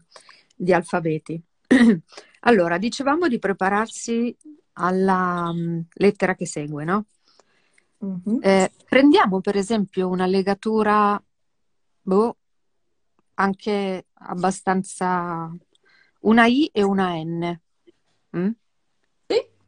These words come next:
Speaker 1: Allora, è diverso se io faccio la N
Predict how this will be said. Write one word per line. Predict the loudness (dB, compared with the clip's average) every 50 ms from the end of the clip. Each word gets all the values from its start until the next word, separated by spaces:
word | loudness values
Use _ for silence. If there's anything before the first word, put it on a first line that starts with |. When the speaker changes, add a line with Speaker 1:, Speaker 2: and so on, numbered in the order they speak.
| _ _ _ _ _ _ _ _ _ _ _ _ _ _ _ _ _ _ _ _ _ -20 -20 -20 -20 -20 -20 -20 -20 -20 -2 _
Speaker 1:
Allora, | 4 4 6 4 4 0 -2 _
è | -2 0
diverso | 0 0 2 2 2 2 0 -2 -6 -10 -10 -8
se | -4 -4
io | -2 0 -2 -2
faccio | 0 0 0 0 0 -4 -10 -12 -8 -6 -6 -4
la | -2 -2 -2 0 0 -2 -2
N | -4 -4 -6 -6 -6 -6 -8 -10